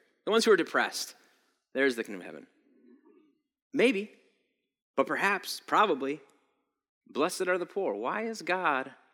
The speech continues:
on the side of the poor? And what does that have to say about us? What it, what is that, especially, so here's what I love about Amos, because this idea of a broken economic system, as opposed to, like,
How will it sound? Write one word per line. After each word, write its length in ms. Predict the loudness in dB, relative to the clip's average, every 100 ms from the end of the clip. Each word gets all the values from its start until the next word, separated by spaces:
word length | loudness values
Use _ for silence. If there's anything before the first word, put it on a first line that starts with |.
| _ _ _ -8
on 160 | -6
the 60 | -4
side 460 | 0 2 2 -2 -8 _ _ _ _ _
of 120 | -12 -10
the 80 |
poor? 380 | -8 -6 -6 -8 -14 -6
And 120 | -2
what 100 | 0
does 100 | 0
that 80 | -2
have 140 | -4
to 80 | -6
say 240 | -6 -4
about 220 | -4 -4 -8
us? 180 | -8
What 120 | -4 -4
it, 140 | -6 -12 _
what 280 | -6 0 2
is 160 | 0 -2
that, 100 | -6
especially, 480 | -8 0 0 0
so 220 | -4 0 0
here's 200 | 2 2
what 100 | 2
I 60 |
love 200 | 2 2
about 180 | 2 -2
Amos, 360 | 0 0 0 -4
because 340 | -6 -2 -2 -2 -12 -6
this 160 | -4 0
idea 520 | 0 0 -2 2 2
of 300 | 2 -4 -6 -10
a 60 |
broken 400 | -4 0 0 -2 -4
economic 560 | -4 -4 -4 -4 -6
system, 480 | -8 -10 -10 -12 -14 -16 -20 -20 -20 _ 0
as 160 | 2
opposed 540 | 2 -2 4 4 4 -2
to, 440 | 0 2 2 0 -2
like, 320 | -2 -2